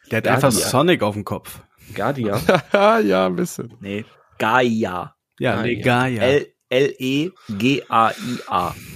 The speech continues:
Speaker 3: Ja.
Speaker 4: Legend of Legaia.
Speaker 3: Ja, der hat trotzdem
Speaker 4: Das
Speaker 3: Sonic auf dem Kopf.
Speaker 4: ist so ein R P G,
Speaker 1: <laughs>
Speaker 4: äh,
Speaker 1: Ist
Speaker 4: also
Speaker 1: so.
Speaker 4: so ein Oldschool-RPG, auch rundenbasiert.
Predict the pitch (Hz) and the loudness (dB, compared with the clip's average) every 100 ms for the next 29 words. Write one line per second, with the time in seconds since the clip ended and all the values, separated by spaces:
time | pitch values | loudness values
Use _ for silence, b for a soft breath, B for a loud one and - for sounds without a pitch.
0 | - 127 127 101 110 - 113 87 98 98 | -4 4 4 4 0 -2 -2 -2 -4 -4
1 | 95 101 92 92 85 78 - - - 113 | -4 -4 -4 -4 -4 -8 -10 -8 0 0
2 | - 135 107 107 98 98 87 85 95 87 | 2 0 2 2 2 2 0 0 -2 -4
3 | 90 - - _ - 127 139 120 101 - | -6 -8 -20 _ -4 2 2 2 2 2
4 | - 123 117 123 139 - - 107 104 98 | 4 2 4 4 4 0 2 2 2 -2
5 | 143 101 98 98 104 101 98 - _ - | -2 -2 -2 -2 -4 -4 -8 -12 _ 0
6 | 123 131 - 120 113 104 90 101 113 101 | 0 0 -4 0 2 2 -2 -2 -2 -2
7 | 135 110 104 120 175 170 156 165 175 214 | -2 0 0 2 2 2 -2 0 0 -2